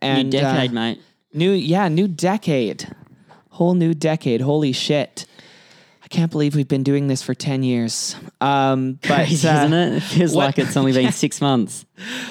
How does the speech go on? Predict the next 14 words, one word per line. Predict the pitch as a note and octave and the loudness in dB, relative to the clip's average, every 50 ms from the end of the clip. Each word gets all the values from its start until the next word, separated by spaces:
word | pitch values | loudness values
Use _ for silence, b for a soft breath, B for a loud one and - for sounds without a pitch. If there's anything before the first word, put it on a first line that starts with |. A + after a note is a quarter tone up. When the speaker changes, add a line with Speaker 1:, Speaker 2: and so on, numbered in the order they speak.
| B B B | B B B
Speaker 1:
What, | - - F3 F3+ E3+ - - G#3 | -2 0 0 0 -2 -2 0 0
uh, | G3 F3+ E3 D#3+ D#3 | 2 4 4 4 4
what | E3 F#3 F3+ | 2 2 2
better | F#3+ F3+ F3 F3+ F3 E3+ | 0 0 2 2 2 2
way | E3 E3 E3 D#3 | 2 2 2 0
to, | D3+ D3+ | -2 -4
to | - - - D#3 C#3+ C3+ C3+ C3+ C3+ - - _ _ | -6 -4 -2 0 2 2 2 0 -2 -4 -8 _ _
kick | - - D#3+ - - | -6 -6 -2 0 0
off | D3 C#3+ C#3+ - | 0 0 0 -4
the | C3+ C3 | -4 -2
decade, | C#3+ C3+ C3+ - - C#3 C3+ B2+ C3 | -2 -2 -2 0 0 0 0 0 0
though, | C#3 C3+ C3 C3 C3 | 0 2 2 2 0
than, | B2+ C3 C#3 C3+ C3 C3+ C3+ C3+ | 0 -2 -2 -2 -2 -4 -4 -4
uh, | C3+ C3 C3 C3 C3 C3 | -4 -4 -4 -4 -6 -8